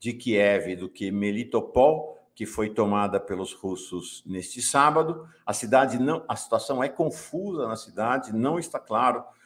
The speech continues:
se ela foi tomada ou não, aparentemente não foi tomada. Veículos leves da Rússia entraram na cidade depois de uma noite de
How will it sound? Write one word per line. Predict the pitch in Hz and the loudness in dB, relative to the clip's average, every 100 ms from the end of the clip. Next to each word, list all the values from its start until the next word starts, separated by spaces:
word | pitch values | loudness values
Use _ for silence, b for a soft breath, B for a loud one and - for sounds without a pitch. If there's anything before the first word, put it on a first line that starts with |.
| b | b
se | - 117 | -2 2
ela | 113 | 2
foi | - 113 | 2 -2
tomada | 110 117 104 113 123 104 | -2 0 2 2 2 2
ou | |
não, | 104 131 | 0 4
aparentemente | 127 127 120 127 120 120 127 - | 4 6 4 2 -2 -4 -4 -4
não | 117 127 165 202 | 0 0 2 0
foi | - 143 | -2 -4
tomada. | 143 98 104 123 127 139 b b b b | -4 -2 0 0 0 -8 b b b b
Veículos | 90 123 143 151 156 151 110 | 2 4 4 2 0 0 2
leves | 120 135 160 175 131 101 101 - | 4 6 8 6 4 0 -6 2
da | 120 135 | 4 4
Rússia | - 135 147 - 101 107 | 2 -2 -2 0 2 2
entraram | 123 135 123 127 160 165 131 | 2 -2 2 4 4 2 0
na | 117 | -2
cidade | - 98 120 131 107 | -4 0 0 2 -4
depois | 107 123 123 | -6 -4 -2
de | |
uma | 127 113 | -2 -2
noite | 107 131 131 113 | 0 -2 -4 -6
de | 95 110 | -6 -6